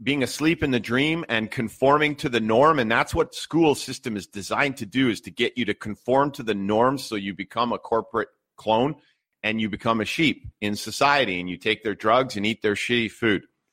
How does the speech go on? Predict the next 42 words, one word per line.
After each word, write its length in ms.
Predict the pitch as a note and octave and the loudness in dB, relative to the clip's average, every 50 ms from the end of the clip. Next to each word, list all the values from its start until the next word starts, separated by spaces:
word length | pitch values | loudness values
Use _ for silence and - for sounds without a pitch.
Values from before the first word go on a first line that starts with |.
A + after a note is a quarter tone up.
| _ _ _ _ | _ _ _ _
So 200 | - - A#2+ A#2+ | -2 2 2 2
I 60 | A#2 | 4
highly 300 | B2 C#3 C3+ C#3 C#3 C#3 | 4 2 2 4 4 4
recommend 580 | C3+ C3 C3 C3 - B2+ B2 B2+ C3 B2+ A#2+ | 4 4 2 0 -2 0 0 0 0 0 -2
that 100 | B2 A#2 | -2 -2
you 180 | G#2+ A2+ A2+ A2 | 0 -2 0 2
honor 280 | A#2 B2 C3 C3+ B2+ A#2 | 2 2 2 2 2 0
the 100 | A#2 A2 | -2 -4
fact 340 | - A#2+ A2+ A2+ A#2+ - | -2 -2 0 0 -2 -4
that 160 | - G#2+ - - | -10 -14 -6 -4
you 120 | A#2 A#2 | -2 -2
only 220 | A#2 A#2+ A#2 G#2+ | 0 0 -2 -2
have 240 | A2 A2 G#2+ G#2+ G2 | 0 0 0 0 0
one 220 | G2+ G#2 G#2+ G#2+ G#2+ | 0 0 0 0 0
life, 400 | G#2+ G#2+ A2 A2 G#2+ - - G#2 | 0 0 0 0 -2 -4 -8 -6
you 120 | G#2 G2+ | -4 -4
only 240 | G#2+ G#2+ G#2+ G#2 G#2 | -2 -2 -2 -2 0
have 220 | G#2+ G#2 G#2 F#2 | 0 0 0 0
one 240 | F#2+ G2+ G#2+ G#2+ G#2+ | 0 0 0 0 -2
chance, 500 | - - A#2 G#2+ A2 A2 G#2+ - - - | -4 -2 0 0 0 0 -2 -4 -8 -10
and 100 | F#2+ F#2+ | -6 -4
that 160 | F#2+ F#2 - - | -4 -4 -4 -6
this 200 | G2+ - - G2 | -10 -10 -10 -14
is 120 | F2 - | -12 -8
your 180 | F#2+ G2 F#2+ G2 | -6 -4 -2 -2
only 260 | G#2 A2+ A#2 A2 G#2 | -2 -2 -2 -4 -6
time 360 | - A2+ G#2 G#2+ A2 G#2 G2+ | -4 -4 -2 0 0 0 -2
in 80 | F2+ F#2 | -4 -4
this 200 | F#2+ F#2 - F#2+ | -6 -4 -4 0
avatar, 640 | F#2+ A2 A#2 G#2+ G#2+ - - - F2+ E2+ E2 E2 - - _ _ _ _ _ _ _ - | 2 2 2 2 0 -4 0 0 2 2 2 0 -2 -8 _ _ _ _ _ _ _ -6
and 160 | F#2+ G2+ G#2+ | -4 -2 0
that 140 | G#2+ G#2+ G2+ | 0 0 2
you 180 | A2+ A#2+ B2 | 2 0 2
have 260 | C3 C#3 D3+ D#3+ C3+ | 4 4 2 4 4
amazing, 640 | C3 A2+ G#2+ A2 A#2+ C#3 E3 F3 D3+ A#2+ A2+ G#2+ G#2+ | 2 2 2 2 2 2 2 2 0 0 -2 0 0
unique 440 | A2 A#2 B2 A#2+ B2 C#3 C3+ C3+ - | 2 2 2 2 0 0 -2 -4 -2
gifts 280 | C#3 D#3 - - - - | -2 -2 -2 -2 -8 -8
inside 440 | A2 G#2 - - B2 C#3+ D#3 D3+ | -8 -8 -2 0 2 2 2 2
of 120 | C3 F2+ E2 | 0 -2 0
you, 260 | F2+ F2 E2+ E2 - _ _ _ _ _ - | -4 -2 -2 -4 -6 _ _ _ _ _ -6
and 160 | G#2 G#2+ A2+ | -4 0 0
that 160 | A2 A2 | 0 0